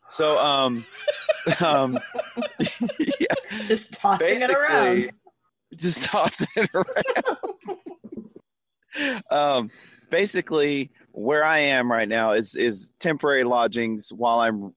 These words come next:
Speaker 1: renovating the house where I, I'll be for the next five years. And pretty much, um, the place where I'm at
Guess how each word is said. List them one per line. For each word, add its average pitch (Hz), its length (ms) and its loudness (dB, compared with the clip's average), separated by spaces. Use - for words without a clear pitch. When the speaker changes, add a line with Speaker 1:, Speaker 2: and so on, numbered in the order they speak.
Speaker 1:
renovating 110 840 0
the 117 100 0
house 110 440 0
where 98 220 2
I, 101 260 2
I'll 104 200 2
be 107 140 -4
for - 120 -6
the 98 80 -6
next 98 220 -8
five 101 240 -2
years. 151 420 0
And 120 220 0
pretty 175 240 -4
much, 147 560 0
um, 110 480 0
the - 60 -10
place 196 240 -2
where 165 100 2
I'm 113 180 0
at 127 500 2